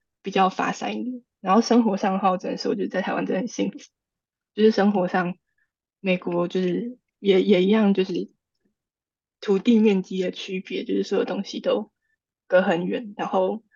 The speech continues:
物价很贵，然后食物是真的，就是台湾对食物的要求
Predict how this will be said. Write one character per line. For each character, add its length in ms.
物 160
价 200
很 200
贵， 340
然 140
后 100
食 280
物 180
是 200
真 160
的， 280
就 120
是 240
台 240
湾 240
对 180
食 280
物 160
的 340
要 240
求 360